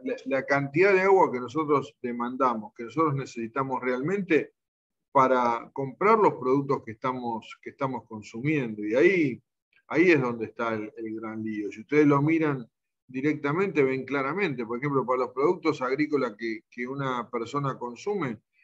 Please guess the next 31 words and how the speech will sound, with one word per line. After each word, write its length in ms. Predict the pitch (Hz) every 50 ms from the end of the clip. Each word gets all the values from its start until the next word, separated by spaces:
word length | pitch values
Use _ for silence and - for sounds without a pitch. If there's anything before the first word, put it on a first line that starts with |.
| _ _ -
está 220 | 117 113 - 143
llevándose 560 | 131 - 135 127 131 135 131 131 120 - 135
aproximadamente 960 | 131 117 120 123 120 107 - 127 123 127 131 139 151 175 202 196 175 143 139
unos 600 | 131 120 120 117 117 117 113 113 110 - - _ _ _ _ _ _ _ _ _
tres 200 | - 123 117 113
mil 180 | 120 139 139 135
litros 300 | 139 135 131 131 123 110
de 100 | 107 120
agua 280 | 127 139 135 131 120 110
por 220 | 117 113 110 123
día 300 | 160 196 196 156 131 117
en 120 | 110 104 -
productos 400 | 104 107 107 107 101 _ 110 107 104
agrícolas. 540 | 107 107 107 104 95 _ 104 104 104 104 104 -
Para, 420 | 110 110 117 113 113 110 110 - _ _ _ _ _ _ _ _ _
para 140 | 120 117 120
los 140 | 120 113
productos 340 | 110 127 139 165 160 151 156
industriales 500 | 143 135 135 135 - 156 190 190 175 139
se 60 | 127
está 180 | 117 104 135 123
llevando 400 | 107 120 123 127 131 131 127 123
aproximadamente, 1200 | 117 101 117 117 110 - - 117 123 131 131 131 127 143 165 185 185 170 139 143 127 110 90 - _ _ _ _ _ _ _ _ _
eh, 220 | - 113 113 110 -
unos 260 | 131 127 123 113 113
cuatrocientos 680 | - 127 117 - 120 107 - 143 147 139 120 120 113 113
litros 300 | 120 123 117 117 113 - -
por 160 | 107 113 147
día. 180 | 170 170 147
Entonces 340 | 135 123 156 160 156 - 160 202
hay 280 | 208 190 147 127 -